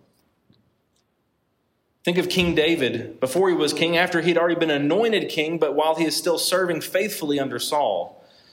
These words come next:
Saul had already been rejected because of his own sin.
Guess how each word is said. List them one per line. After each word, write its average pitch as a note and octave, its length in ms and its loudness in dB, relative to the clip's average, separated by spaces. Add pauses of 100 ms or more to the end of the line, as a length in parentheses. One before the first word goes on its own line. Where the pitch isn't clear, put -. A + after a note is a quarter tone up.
Saul D#3 440 2
had C#3+ 140 0
already C#3 240 2
been C3+ 180 0
rejected B2+ 580 -2
because A2+ 280 -4
of A2+ 60 -6
his A2+ 140 -2
own A2+ 200 -4
sin. G#2+ 560 -4